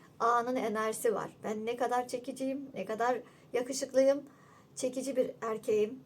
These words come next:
ya da karşı cinse kendini göstermeye çalışma mottosu var. Eğer karşı tarafta bir dişil enerji var ise el-, eril arkadaşlarım sizin bu tavırda olduğunuzu düşünüyor karşı taraftaki dişil. Onu da söyleyeyim.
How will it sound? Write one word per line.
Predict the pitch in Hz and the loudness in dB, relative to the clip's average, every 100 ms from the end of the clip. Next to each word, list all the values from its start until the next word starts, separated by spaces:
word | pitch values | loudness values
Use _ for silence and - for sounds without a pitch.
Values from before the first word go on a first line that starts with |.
| - - - | -20 -18 -6
ya | 220 202 | -2 0
da | 208 262 - - - - - - - | -2 -4 -16 -20 -20 -20 -20 -20 -20
karşı | - 247 254 311 | -2 2 2 2
cinse | 254 233 285 285 | -2 0 0 -2
kendini | 254 247 226 240 277 | -2 -2 0 0 2
göstermeye | 208 208 226 220 220 240 | 0 0 -4 -2 -4 -6
çalışma | 247 214 208 - 220 254 - - - | -4 -4 -4 -4 -4 -4 -8 -20 -8
mottosu | 226 226 220 214 269 | -6 -2 -2 0 0
var. | 226 - - - - | -2 -2 -8 -20 -6
Eğer | - 285 269 | 2 4 4
karşı | 269 247 254 - | 2 2 2 2
tarafta | 262 247 233 226 | 2 2 0 -2
bir | 240 - - - - - - | -2 -4 -6 -20 -20 -20 -14
dişil | 247 262 | -6 2
enerji | 277 233 233 233 220 | 2 4 0 0 0
var | 247 | 2
ise | 277 247 | 0 0
el-, | - 226 226 - | 0 2 0 -2
eril | 247 269 | 0 2
arkadaşlarım | 240 214 202 202 208 208 | 0 0 -2 -2 -4 -4
sizin | 254 285 269 | -4 -2 -2
bu | 262 | -4
tavırda | 277 247 240 247 | -2 0 4 6
olduğunuzu | 233 233 226 226 240 | 6 6 2 0 -4
düşünüyor | 214 - 202 185 190 - | -4 -6 -6 -4 -6 -6
karşı | 214 202 202 | -4 -4 -4
taraftaki | - 208 202 190 202 | -6 -6 -6 -8 -8
dişil. | 190 175 - - - | -8 -8 -10 -10 -14
Onu | 208 208 | -8 -6
da | 208 | -6
söyleyeyim. | 214 214 214 214 202 196 | -4 -2 0 0 0 -4